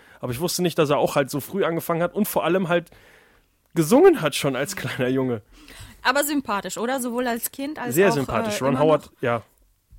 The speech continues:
Speaker 1: War echt kein hübscher Mann. Also ist, wer hätte denn jetzt kein hübscher Typ, aber, äh, ich glaub, hinter der Kamera ist er besser aufgehoben als vorne. Hat auch so Sachen, wir haben oft genug schon geredet. Rush, äh,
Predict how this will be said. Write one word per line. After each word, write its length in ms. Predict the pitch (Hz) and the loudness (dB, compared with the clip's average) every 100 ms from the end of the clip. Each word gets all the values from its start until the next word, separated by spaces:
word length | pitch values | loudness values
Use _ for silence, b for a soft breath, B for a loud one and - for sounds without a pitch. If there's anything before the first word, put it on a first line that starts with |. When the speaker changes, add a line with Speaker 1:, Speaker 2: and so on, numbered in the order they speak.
| - | -12
Speaker 1:
War 220 | 160 160 156 | -8 -6 -8
echt 340 | 160 - - | -10 -14 -10
kein 220 | - 175 | -4 -4
hübscher 280 | 160 - 170 | -4 -6 -6
Mann. 240 | 160 147 - - - - | -6 -10 -14 -20 -20 -10
Also 160 | 123 139 | -6 -4
ist, 140 | 131 | -4
wer 280 | 131 143 127 | -6 -4 -4
hätte 160 | - 143 | -2 -2
denn 100 | 123 | -4
jetzt 200 | 113 - | -6 -8
kein 220 | 135 123 | -8 -6
hübscher 300 | 127 - 123 | -8 -8 -8
Typ, 200 | - 143 | -8 -10
aber, 260 | 110 107 107 B B B - | -8 -8 -10 B B B -4
äh, 280 | 131 131 - | 0 0 -2
ich 80 | - | -2
glaub, 180 | 165 | 0
hinter 180 | 147 160 | 0 -2
der 120 | 139 | -2
Kamera 300 | 135 147 131 131 | -2 -2 0 -2
ist 60 | |
er 60 | 127 | -2
besser 220 | 139 117 | -4 -4
aufgehoben 360 | 123 139 123 107 | -8 -8 -6 -8
als 120 | 117 | -10
vorne. 340 | - 135 127 123 b b b | -6 -6 -4 -10 b b b
Hat 120 | 131 | -6
auch 80 | 123 | -6
so 120 | 127 | -8
Sachen, 340 | 123 131 120 - | -8 -8 -10 -10
wir 180 | 123 110 | -10 -6
haben 140 | 123 - | -6 -8
oft 180 | - - | -10 -6
genug 200 | 123 123 | -6 -4
schon 140 | 123 | -6
geredet. 380 | 113 113 110 - _ - | -4 -4 -6 -8 _ -2
Rush, 400 | 120 135 - - b b b b | 0 0 -4 -10 b b b b
äh, 440 | 123 117 117 113 | 0 0 2 0